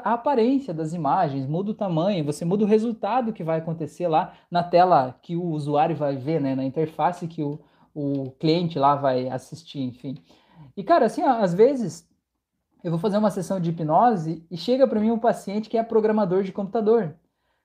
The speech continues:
Cara, eu uso tudo o que eu aprendi naquela época pra ajudar ele a reprogramar a mente dele a partir da linguagem que ele fala, entendeu? E é uma coisa, assim, que é muito louco. Às vezes as pessoas dizem, "Meu Deus, como é que você sabia disso? Como é que você sabe que é desse jeito?"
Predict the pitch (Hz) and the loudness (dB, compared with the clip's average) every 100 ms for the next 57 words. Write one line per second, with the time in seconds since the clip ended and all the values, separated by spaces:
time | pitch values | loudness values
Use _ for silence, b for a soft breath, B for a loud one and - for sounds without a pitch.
0 | _ 277 330 233 196 - 196 214 285 277 | _ -2 2 2 2 -4 -2 0 2 0
1 | 226 247 320 311 262 220 233 233 226 233 | -4 -2 0 2 2 2 4 4 4 0
2 | 196 160 226 220 170 135 139 226 233 165 | 0 0 0 0 0 0 2 0 -2 -4
3 | 160 202 202 190 190 185 196 170 240 277 | -2 0 0 0 4 6 6 4 2 4
4 | 220 170 202 - 262 240 208 165 220 349 | 2 4 2 4 4 4 4 4 0 -2
5 | - _ - 160 208 254 269 151 165 285 | -14 _ -6 -2 0 0 -2 0 2 2
6 | 359 254 190 185 - 233 254 247 208 202 | 2 2 2 0 -4 2 2 2 4 4
7 | 240 247 285 359 196 254 185 - _ 156 | 4 0 -2 -2 -4 -2 -4 -10 _ -12
8 | 151 135 175 247 b b b 175 214 247 | -6 -2 -2 -2 b b b -2 2 4
9 | 220 240 240 - 240 226 262 240 190 220 | 4 4 2 -4 -6 -4 -6 -4 -2 -2
10 | 262 262 262 269 202 233 226 240 226 240 | 0 4 4 4 0 -2 -6 -10 -10 -8
11 | 240 262 262 220 285 285 226 247 247 233 | -2 0 2 0 -2 -2 -2 -2 -2 -2
12 | 262 - 196 180 285 202 180 262 - - | 0 0 2 2 2 2 2 0 0 -8
13 | 196 233 - 226 - 226 233 220 214 214 | -4 -4 -4 -8 -2 -2 -2 -2 -2 -4
14 | 214 170 175 233 226 | -4 0 2 2 0